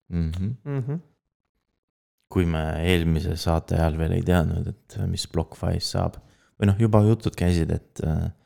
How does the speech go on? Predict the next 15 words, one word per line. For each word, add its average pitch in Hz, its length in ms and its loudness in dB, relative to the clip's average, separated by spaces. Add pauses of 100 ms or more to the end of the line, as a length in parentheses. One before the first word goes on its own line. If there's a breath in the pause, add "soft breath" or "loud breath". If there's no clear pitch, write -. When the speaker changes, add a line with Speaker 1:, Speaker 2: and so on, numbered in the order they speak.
(520)
Speaker 1:
et - 180 -10
tõenäoliselt 78 400 0
läheb 76 160 -4
ka 85 140 0
pankrotti, 80 580 -6
siis, 82 440 -8
äh, 82 360 -4 (680)
siis 85 220 -4
nüüd 92 220 4
on 82 340 2
nad 85 240 0
ka 82 400 2
Chapter 80 460 0
eleven, 82 680 0
äh, 90 380 -2